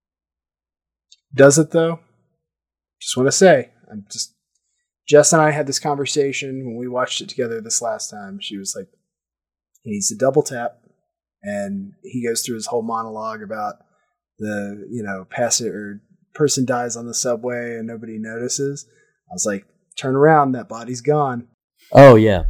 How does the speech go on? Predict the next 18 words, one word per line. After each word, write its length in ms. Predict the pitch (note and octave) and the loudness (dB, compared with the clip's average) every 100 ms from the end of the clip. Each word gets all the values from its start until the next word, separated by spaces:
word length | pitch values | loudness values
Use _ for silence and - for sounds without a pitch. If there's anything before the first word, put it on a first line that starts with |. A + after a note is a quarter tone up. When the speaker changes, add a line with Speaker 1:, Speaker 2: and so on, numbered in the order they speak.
| - | -2
Speaker 2:
yeah. 260 | G#2+ F2+ | 0 0
Like, 260 | G2 G#2+ G2+ | 0 -4 2
there's 200 | B2 G#2+ | 2 2
the, 360 | A#2 G#2 C3+ - | -2 0 0 4
is, 300 | C#3+ A#2 - | 4 4 0
is 180 | C3 A#2 | 0 2
it 160 | C3 - _ _ | 0 -2 _ _
a 120 | B2+ A2 | 2 2
choice 520 | - - A2+ E3+ - | 2 2 4 4 4
to 140 | - | 4
leave 380 | D#3+ A#2+ C#3 D#3 | 4 4 2 2
it 180 | D#3+ - - | -2 -2 0
as 300 | C3 D#3+ C3+ | 2 4 4
a 200 | A#2+ - | 2 0
question 560 | - D3 D#3 - F#3 F#3+ | -2 0 0 -2 -2 0
to 80 | |
the 140 | D#3+ C3+ | 0 0
audience? 440 | B2+ E3 G3 F#3+ | 0 0 -4 -8